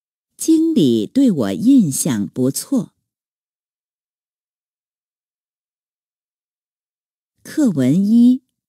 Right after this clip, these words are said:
小夏和小雨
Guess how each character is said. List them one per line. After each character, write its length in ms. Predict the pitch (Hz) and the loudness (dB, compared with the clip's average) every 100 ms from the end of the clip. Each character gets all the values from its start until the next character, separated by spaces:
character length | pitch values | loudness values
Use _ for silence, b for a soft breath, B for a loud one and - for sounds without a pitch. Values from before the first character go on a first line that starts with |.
| _ _ _ _ _ _ _ - | _ _ _ _ _ _ _ -16
小 400 | - 180 123 110 | -6 -4 -2 -4
夏 400 | - 277 240 147 | -4 0 0 -2
和 220 | - 175 | -6 -6
小 380 | - - 156 233 | -4 -4 -2 -2
雨 420 | 233 104 92 - | 0 -2 -4 -6